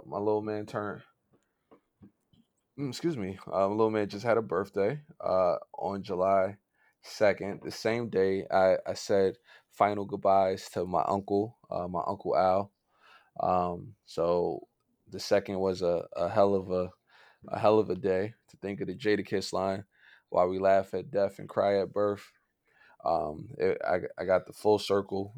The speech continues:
in one day. And I, I failed to mention last week, uh, I did include it at the end of the pod, but, um,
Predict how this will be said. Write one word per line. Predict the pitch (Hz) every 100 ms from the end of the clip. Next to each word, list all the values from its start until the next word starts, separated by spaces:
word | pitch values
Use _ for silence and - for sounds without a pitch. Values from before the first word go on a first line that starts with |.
| -
in | 90
one | 92 98 101
day. | 78 85 98 _ _ _ _ _
And | 101 98 90
I, | 87 90 -
I | 90 92
failed | - 120 127 127
to | 110
mention | 104 101 98 95
last | 98 98 -
week, | 87 92 -
uh, | 92 90 -
I | 90
did | 107 104
include | 101 - 104 98
it | 95
at | 87
the | -
end | 107
of | 107
the | 90
pod, | - - 90 87 82 _ _ - _ _
but, | 87 87 85
um, | 85 87 87